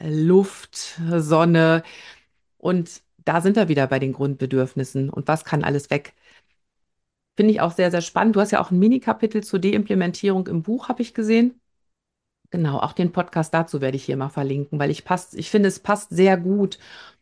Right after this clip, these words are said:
um Mental Load und Emotional Load wirklich zu reduzieren, wenn ich da auch immer wieder drauf schaue, was in meinem Alltag kann denn einfach weg? Ne, genau wie Verhaltensmuster, die ich mir irgendwann mal so zugelegt habe, die ich verändern kann,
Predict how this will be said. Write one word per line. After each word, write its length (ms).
um 480
Mental 420
Load 400
und 360
Emotional 540
Load 380
wirklich 420
zu 160
reduzieren, 640
wenn 100
ich 140
da 160
auch 80
immer 200
wieder 220
drauf 260
schaue, 360
was 200
in 140
meinem 320
Alltag 580
kann 240
denn 140
einfach 440
weg? 260
Ne, 140
genau 300
wie 80
Verhaltensmuster, 1300
die 220
ich 120
mir 180
irgendwann 500
mal 360
so 360
zugelegt 720
habe, 460
die 80
ich 120
verändern 480
kann, 360